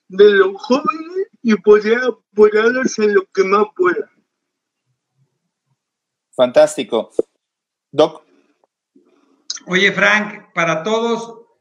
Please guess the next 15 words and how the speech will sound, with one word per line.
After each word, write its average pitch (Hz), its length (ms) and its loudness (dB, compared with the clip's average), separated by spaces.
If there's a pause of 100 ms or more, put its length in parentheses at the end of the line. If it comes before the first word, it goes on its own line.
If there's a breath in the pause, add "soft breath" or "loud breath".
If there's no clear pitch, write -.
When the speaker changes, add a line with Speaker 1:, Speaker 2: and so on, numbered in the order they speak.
(460)
Speaker 3:
digo, 170 680 -6
hoy 202 240 2
en 202 180 0
México 190 540 -2
tenemos 170 520 -4
una 175 220 -2
gran 165 300 -2
cantidad 156 540 -2
de 151 120 -6
jóvenes 147 680 -6
que 127 120 -6
tienen 143 380 -2
dificultades 135 800 -2
motoras. 135 840 -2 (720)
Speaker 1:
Sí. 220 100 0